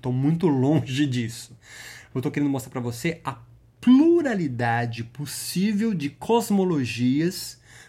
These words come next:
que podem e são e estão sendo agora construídas. A minha pergunta é, qual é a sua? Pra gente fechar. Dentro do yoga,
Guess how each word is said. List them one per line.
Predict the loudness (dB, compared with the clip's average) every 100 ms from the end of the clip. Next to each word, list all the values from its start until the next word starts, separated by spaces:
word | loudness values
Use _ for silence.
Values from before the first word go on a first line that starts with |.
| -10
que | -6
podem | -4 -2 0 0 -2 -4 -4
e | -8
são | -8 -8 0 2 4 2 -4 -12 -12 -2
e | 0
estão | 0 -2 -2 -2
sendo | -4 -4 -2 -2
agora | -2 -2 -2 -2 -6 -10
construídas. | -6 -6 -4 -6 -4 -4 -4 -8 -14 -16 -18 -20 _ _ _ _ _ _ _ _ -20 -20 -20 -20 -20 _
A | -2 0
minha | 0 0
pergunta | -2 -4 -2 -2 -2 -2 0
é, | 0 -2 -6 -12 -20 _ _ _ _ _ -10
qual | -4 -2 0
é | -2
a | -6
sua? | -10 -8 -6 -6 -10 -18 _ _ _ _ _ _ _ -20 -20 _ _ _ _ -20 -20 _ -6
Pra | -4
gente | -4 -6
fechar. | -8 -6 -6 -6 -10 _ _ -16 -6
Dentro | 0 0 0 -4
do | -2
yoga, | 0 0 0 -2 -2 -8